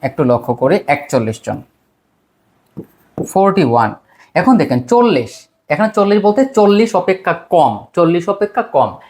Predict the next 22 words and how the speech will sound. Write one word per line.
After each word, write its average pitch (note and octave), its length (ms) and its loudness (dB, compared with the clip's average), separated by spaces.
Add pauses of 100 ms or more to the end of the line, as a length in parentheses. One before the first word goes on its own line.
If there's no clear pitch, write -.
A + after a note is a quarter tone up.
(200)
তাহলে A3 220 2
দেখেন C#3+ 240 0
চল্লিশ G3+ 360 2
অপেক্ষা A#3 320 0
কম F3+ 340 0
কতজন G3 320 -2
আছে? A#3 320 -2 (540)
প্রথমত G#3 400 2
হচ্ছে, G#3+ 640 0 (2000)
প্রথমত F#3+ 400 0
হচ্ছে G#3+ 600 0 (360)
একচল্লিশ, B2 640 -2
আর B2 80 0
চল্লিশ F#3 380 0
অপেক্ষা G#3 320 0
কম D#3 220 0
হচ্ছে F3+ 440 0 (960)
বাষট্টি। D3+ 920 -2
তাহলে C3 260 0
এটা D3 140 0
হয়ে C3+ 220 2
যাবে, C#3+ 380 2